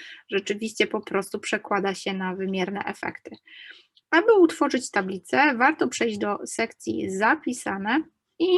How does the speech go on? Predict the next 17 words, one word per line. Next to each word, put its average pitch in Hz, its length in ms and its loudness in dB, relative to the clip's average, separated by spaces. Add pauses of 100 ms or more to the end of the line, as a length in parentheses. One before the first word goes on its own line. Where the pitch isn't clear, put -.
(140)
wybierając, 262 840 4 (140)
e, 220 160 -4
z - 100 -16
poziomu 269 500 2
pulpitu 233 720 2 (680)
taki 269 480 -2
plusik, 254 600 -2
który 208 340 -6
znajdziemy 208 400 -2
tutaj 190 260 -4
po 185 140 -10
prawej 285 420 4
stronie, 208 600 0 (1000)
wybrać 254 580 2
opcję 202 580 -4 (400)
utworzenia 196 600 -2
tablicy. 202 580 -10